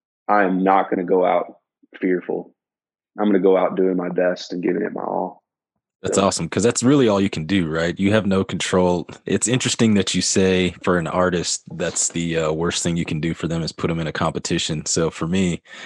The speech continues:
Speaker 2: everything's a competition, right? It's, it's
Speaker 1: Yeah.
Speaker 2: competition is actually good in the, in the circles that I'm in. So it's really interesting to hear how the different aspects of that comes in,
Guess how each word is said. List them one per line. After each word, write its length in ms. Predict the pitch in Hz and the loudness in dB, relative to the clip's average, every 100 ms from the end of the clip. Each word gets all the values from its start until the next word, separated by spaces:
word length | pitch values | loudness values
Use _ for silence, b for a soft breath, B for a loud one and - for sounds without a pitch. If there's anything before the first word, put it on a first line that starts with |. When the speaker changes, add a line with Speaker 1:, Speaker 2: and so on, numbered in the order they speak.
| B B B B _ | B B B B _
Speaker 2:
everything's 460 | 98 90 85 80 78 | -2 0 -2 -4 -6
a 60 | |
competition, 640 | 73 78 - - 78 - 76 | -4 -4 -4 -4 -4 -4 -6
right? 200 | 78 80 | -6 -6
It's, 200 | 78 - | -4 -2
it's 260 | 76 76 180 | -4 -4 -2
Speaker 1:
Yeah. 220 | 95 90 | 0 0
Speaker 2:
competition 400 | - 95 - 80 | -4 -10 -8 -6
is 100 | 76 | -4
actually 300 | 78 - 73 | -4 -2 -6
good 400 | 73 90 87 76 | -2 0 0 -2
in 140 | 82 | -6
the, 220 | 82 76 - 87 | -4 -6 -8 -6
in 140 | 87 | -4
the 180 | 80 73 | -4 -2
circles 460 | - 92 - 80 | 0 0 0 -4
that 120 | - 87 | -4 -4
I'm 240 | 90 90 | -4 -2
in. 220 | 87 85 - B B B B | -4 -6 -10 B B B B
So 140 | - | 0
it's 120 | 92 98 | 0 2
really 220 | 104 92 | 2 2
interesting 420 | 92 - 92 82 | 0 -2 -4 -4
to 60 | 80 | -2
hear 200 | 90 80 | -2 0
how 140 | 82 | -2
the 120 | 78 | -4
different 500 | 73 87 - 85 80 - _ - | -6 -6 -6 -4 -6 -8 _ -6
aspects 560 | 87 87 - 85 - | -4 -4 -2 -4 -4
of 120 | 76 73 | -6 -4
that 240 | 76 - | -6 -6
comes 320 | - 80 76 | -8 -8 -4
in, 280 | 87 85 78 | -4 -4 -6